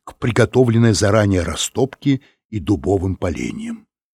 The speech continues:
Огонь сразу же занялся. Дворецкий выпрямился, одернул фрак. «Хозяин просил передать, чтобы вы чувствовали себя как дома». С этими словами он удалился,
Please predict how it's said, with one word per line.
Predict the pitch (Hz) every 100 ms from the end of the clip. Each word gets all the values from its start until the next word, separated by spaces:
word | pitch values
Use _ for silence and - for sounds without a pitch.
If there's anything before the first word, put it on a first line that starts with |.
| _ _ _
Огонь | - - 131 175
сразу | - - 78 90 123 110 117
же | 104 101
занялся. | 85 80 82 - - - - - _ _ _ _ _ _ _ _
Дворецкий | - 117 147 143 - 127
выпрямился, | 131 131 135 143 135 - 160 - _ _ -
одернул | 82 113 120 120 110
фрак. | - 95 76 _ _ _ _ _ _ _
«Хозяин | 127 107 113 123 143
просил | - 101 - 107
передать, | - 90 80 92 131 - _ _ _
чтобы | - - 110
вы | 104 123
чувствовали | - 135 156 - 156 151
себя | - 139 139
как | - 123 101 -
дома». | 92 - _ _ _ _ _ _
С | -
этими | 135 110 104
словами | 98 113 107 95 92 90
он | 101 87 82
удалился, | 76 - - 71 127 - - 151